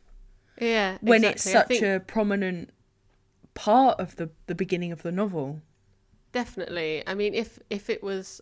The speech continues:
Speaker 1: um, again, I'm not excusing it, but if it was a character like Lestat, you can, you could almost understand him not readdressing something because he's a brat and an idiot.
Speaker 2: Yeah, he just wouldn't care. But
Speaker 1: Yeah.
Speaker 2: Louis, it, it's out of character for him not to care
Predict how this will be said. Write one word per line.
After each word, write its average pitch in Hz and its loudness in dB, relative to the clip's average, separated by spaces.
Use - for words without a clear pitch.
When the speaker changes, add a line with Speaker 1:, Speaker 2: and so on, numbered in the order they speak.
Speaker 1:
um, 190 -6
again, 202 -2
I'm 170 -6
not 185 -6
excusing 175 -10
it, 160 -10
but - -14
if - -14
it - -14
was 180 -12
a 180 -14
character - -10
like 175 -10
Lestat, - -10
you 180 -12
can, 180 -12
you 196 -10
could 202 -12
almost 196 -10
understand 165 -10
him 180 -12
not 175 -8
readdressing 165 -12
something 165 -18
because 160 -18
he's 165 -18
a 175 -14
brat - -12
and 170 -12
an 156 -16
idiot. - -16
Speaker 2:
Yeah, 220 0
he 214 -2
just 202 -4
wouldn't 196 -2
care. 196 -2
But - 2
Speaker 1:
Yeah. 214 -2
Speaker 2:
Louis, 202 0
it, - -2
it's - 0
out 196 2
of 196 -4
character 185 0
for 170 -6
him 175 -4
not 180 -6
to 185 -8
care 160 -2